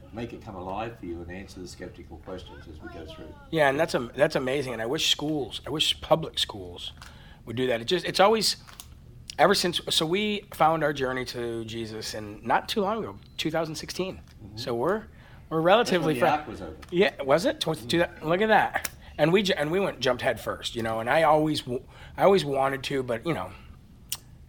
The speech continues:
Speaker 2: it happened on God's time,
Speaker 1: Mm-hmm.
Speaker 2: right? Um, but I always wondered, how can the public school system teach a curriculum that's based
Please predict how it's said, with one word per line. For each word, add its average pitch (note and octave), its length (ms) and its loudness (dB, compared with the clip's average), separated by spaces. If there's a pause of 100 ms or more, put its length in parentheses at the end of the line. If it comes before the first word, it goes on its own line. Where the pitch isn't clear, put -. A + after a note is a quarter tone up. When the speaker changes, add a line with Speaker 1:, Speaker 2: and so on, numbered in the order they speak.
(140)
Speaker 2:
it B2+ 80 0
happened C3 360 2
on G#2+ 100 -4
God's F#2 300 -8
time, - 180 -14 (200)
Speaker 1:
Mm-hmm. F#2 140 -14
Speaker 2:
right? - 140 -12 (560)
Um, A#2 640 2 (1160)
but D#3 120 8
I C#3+ 80 8
always F#3+ 240 4
wondered, D3+ 480 -4
how D#3+ 400 2
can E3+ 240 -6
the B2+ 100 -4
public E3 480 -2
school D#3+ 360 0
system G2+ 520 -8 (960)
teach F3 320 2
a F3+ 60 4
curriculum C#3+ 640 -2 (640)
that's A#2+ 180 -4
based C#3 600 2